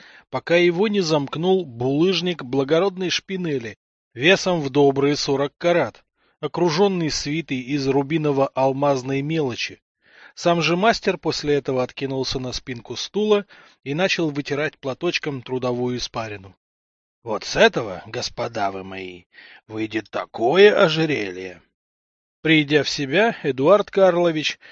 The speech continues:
опустил взгляд на самоцветный микс и растерянно моргнул. <clears throat> «Прошу извинить, я несколько увлекся». «Ничего страшного, ведь именно эта увлеченность и делает вас лучшим в своем деле,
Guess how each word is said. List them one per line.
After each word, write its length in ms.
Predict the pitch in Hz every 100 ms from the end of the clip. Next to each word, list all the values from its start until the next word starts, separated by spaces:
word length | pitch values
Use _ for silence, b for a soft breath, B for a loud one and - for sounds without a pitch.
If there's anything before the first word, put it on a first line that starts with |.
| B B
опустил 500 | 131 190 - 254 247
взгляд 500 | 156 131 160 175 -
на 100 | 143
самоцветный 720 | - 135 - 143 139 131 123
микс 420 | 127 196 - - B B B
и 60 | 131
растерянно 560 | 135 - 170 165 156
моргнул. 560 | 147 143 120 110 90 - b b b b
<clears throat> 880 | 117 139 127 - 139 127 - _ -
«Прошу 340 | - - 202
извинить, 480 | 170 123 117 120 -
я 160 | 143 151
несколько 500 | 143 - 117 - 104
увлекся». 640 | 110 104 98 87 - 90 _ _ _ _ B B B B -
«Ничего 360 | 220 - 262
страшного, 680 | 247 233 214 - 175 160 156 120
ведь 240 | 131 127 139
именно 460 | 151 170 175 185
эта 260 | - 214 -
увлеченность 840 | 185 151 151 - 220 220 196 -
и 40 | 170
делает 400 | 143 208 170 135
вас 280 | 135 127 -
лучшим 540 | 151 160 156 - 123
в 60 | 113
своем 400 | - 131 135 135
деле, 320 | 117 104 95